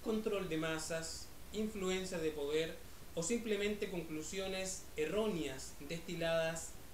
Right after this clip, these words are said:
de erráticas investigaciones y estudios. Estas desvirtuaciones de la verdad universal sobre Dios han continuado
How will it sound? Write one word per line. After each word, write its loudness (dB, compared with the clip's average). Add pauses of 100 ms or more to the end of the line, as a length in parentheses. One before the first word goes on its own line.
(200)
de 6
erráticas -2 (100)
investigaciones -2 (340)
y -2
estudios. -4 (1700)
Estas 6 (340)
desvirtuaciones 4
de 4
la 2
verdad 2
universal 0 (640)
sobre 2
Dios 0 (680)
han 2
continuado 4